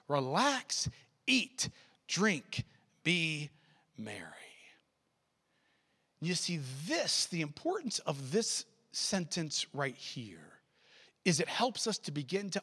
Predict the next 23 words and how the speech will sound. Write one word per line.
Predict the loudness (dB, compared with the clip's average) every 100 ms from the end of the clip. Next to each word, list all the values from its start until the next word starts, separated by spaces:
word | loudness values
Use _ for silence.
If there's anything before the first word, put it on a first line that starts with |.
| -2
understand | -2 -2 -4 -4 -4 -6 -6 -8
why | -8 -2 -2 -2 -4 -6 -8 -14 _ _ _ -14 -14
greed. | -12 -14 -16 -20 -20 -20 -20 _ _ _ _ _ _ _ _ _ 0
See, | 8 10
it's | 10
really | 8 10
easy | 10 10 10 6
for | 4 10
us | 12 12
just | 6 2
to | 2
kinda | 0
caricature | 0 2 6 4 2 0 2 2
the | 0
rich | 0 -2 -2 -2
man | -2 0 2 0
and | -2
just | 0 0 0
think, | -6 -2
"Oh, | 4 4
well, | 4 2
he's | -2 -2
just, | 0 0 -2